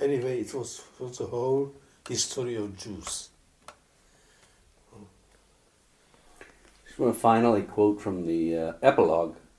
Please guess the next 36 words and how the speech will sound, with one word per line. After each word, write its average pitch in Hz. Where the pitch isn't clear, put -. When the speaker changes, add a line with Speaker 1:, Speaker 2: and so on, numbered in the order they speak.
Speaker 2:
You 101
say, 92
"I 90
believe 117
that 107
for 98
almost 110
my 98
entire 98
adult 90
life 87
I 82
tried 95
to 101
behave 85
like 78
a 82
free 85
person. 80
I 85
wrote 101
about 90
the 82
world 85
not 92
the 90
way 87
I 80
was 78
ordered 92
to, 76
but -
the 87
way 85
I 82
perceived 80